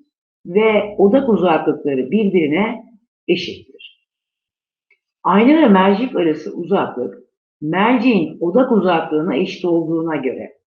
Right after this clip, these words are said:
burayı tekrar edelim. Ayna ve mercek arasındaki uzaklık,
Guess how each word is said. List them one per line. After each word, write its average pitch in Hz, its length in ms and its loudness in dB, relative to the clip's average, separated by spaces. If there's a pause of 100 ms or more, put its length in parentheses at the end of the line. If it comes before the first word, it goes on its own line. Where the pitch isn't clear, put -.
(120)
burayı 170 300 -2
tekrar 165 380 -4
edelim. 170 440 -8 (460)
Ayna 190 480 2
ve 185 380 2
mercek 175 520 -2
arasındaki 143 800 -2
uzaklık, 143 680 -2